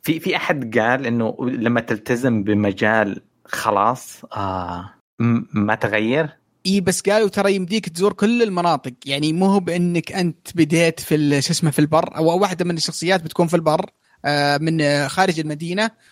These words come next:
Speaker 2: وواحدة من أهدافها أنها تروح في المدينة، تصير قصة وبيروح للمدينة. واحدة من
Speaker 1: أوكي.
Speaker 2: الشخصيات إنها في، في الشوارع، آه،
Speaker 1: ب-، بس انتماء، هي موضوع انتماء؟
Speaker 2: آه، لا، لها ستوري لاين كامل.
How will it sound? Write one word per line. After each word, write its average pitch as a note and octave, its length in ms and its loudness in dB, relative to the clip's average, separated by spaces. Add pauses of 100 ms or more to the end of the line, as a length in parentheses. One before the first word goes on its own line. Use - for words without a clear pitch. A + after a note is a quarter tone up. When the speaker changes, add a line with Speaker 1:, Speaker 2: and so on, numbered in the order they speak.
(120)
Speaker 2:
وواحدة F3 340 0
من F3 120 -2
أهدافها F3+ 480 0
أنها F#3+ 160 2
تروح E3+ 220 0
في - 100 -10
المدينة، C#3 320 -6
تصير D#3 300 -6
قصة F#3+ 300 0 (340)
وبيروح D3+ 560 2
للمدينة. C3+ 520 -2
واحدة F3+ 280 0
من G3 40 2
Speaker 1:
أوكي. F#3 160 0
Speaker 2:
الشخصيات F3 600 0 (420)
إنها E3+ 340 4
في، E3 180 -6
في - 80 -8
الشوارع، E3+ 500 0 (160)
آه، C3+ 640 -4
Speaker 1:
ب-، D3+ 60 -4
بس C#3+ 180 0
انتماء، C#3+ 640 -2
هي A#2 340 2
موضوع A2+ 400 0
انتماء؟ A2+ 480 -4 (380)
Speaker 2:
آه، D3+ 140 2
لا، G3 240 2
لها G3+ 220 0
ستوري F3+ 340 0
لاين D#3+ 400 0
كامل. E3+ 440 -2